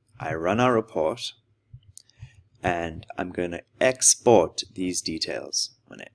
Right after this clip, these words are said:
export this because I want to copy these I Ds to our accounts. All right, so let's, let's do that. I click Export.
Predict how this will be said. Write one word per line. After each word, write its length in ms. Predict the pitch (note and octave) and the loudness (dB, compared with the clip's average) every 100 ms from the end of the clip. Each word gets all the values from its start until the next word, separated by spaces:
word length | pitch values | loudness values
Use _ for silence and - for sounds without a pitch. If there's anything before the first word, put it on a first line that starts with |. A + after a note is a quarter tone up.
| _ | _
export 540 | B2 A#2+ - - F2+ - | -2 0 -2 -2 -2 -2
this 180 | D#2 | -6
because 260 | - - F#2 | -6 -4 -2
I 80 | F2 | 0
want 400 | E2+ F#2 G2 G#2 - | 0 0 -2 -4 -8
to 120 | - - | -10 -14
copy 480 | - - A2+ A2+ | -10 -8 -2 0
these 300 | F#2 F2 F2 - | 0 0 -2 -6
I 180 | E2+ | -8
Ds 560 | E2 D#2+ D#2+ D#2 - - _ _ _ _ _ | -8 -10 -12 -8 -8 -8 _ _ _ _ _
to 460 | - - A#2+ A2+ A2 - | -6 2 4 6 4 2
our 160 | F2+ | 0
accounts. 800 | E2+ - F2+ D2+ - - - - _ - - - _ _ - | 0 -4 -6 -4 -6 -4 -4 -4 _ -20 -20 -20 _ _ -16
All 80 | F2 | -6
right, 240 | E2+ - | -4 -4
so 100 | - | -4
let's, 320 | F#2+ A#2 - - | -2 0 -2 -6
let's 240 | - A#2+ - | -4 -4 -4
do 160 | - D#2+ | -4 -4
that. 340 | C2+ - - - _ _ _ _ _ _ | -4 -8 -12 -14 _ _ _ _ _ _
I 80 | - | -10
click 280 | B2+ G2 - - | -8 -8 -8 -6
Export. 760 | A#2+ - - G#2+ G#2 - - | -2 -2 2 4 4 0 -8